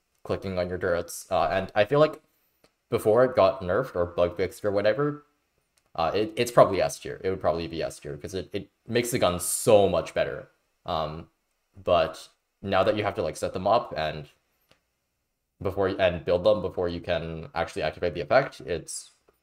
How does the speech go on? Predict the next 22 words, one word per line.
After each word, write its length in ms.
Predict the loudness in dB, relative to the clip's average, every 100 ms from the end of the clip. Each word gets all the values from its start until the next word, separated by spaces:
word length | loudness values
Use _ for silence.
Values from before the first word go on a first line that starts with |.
| _ _ _ _ _ _ -10
it's 160 | -6
probably 220 | 0 0
an 60 | -2
A 80 | -6
tier 200 | -4 -6
just 220 | -6 -6
'cause 160 | -4 -2
it 160 | -4 -10 -6
lacks 380 | 0 0 0 -8
the 80 | -4
flexibility. 840 | -4 -6 -6 -4 -4 -4 -10 -12 _ _ _ _ _ _ _ _ _ _ _ _ _ _ _ _ _ _ _ -8
Um, 440 | -4 -2 -2 -4 -4
okay, 200 | -2 -2 _ _ _
moving 280 | 0 2 4
on 260 | 2 2 -2
to 80 | -6
the 220 | -4 -2
Lock 240 | 2 2 2
One 100 | -2
Smart 220 | 0 2
Rifle 340 | 0 -2 -4
next. 460 | -6 -8 -10 -18 -20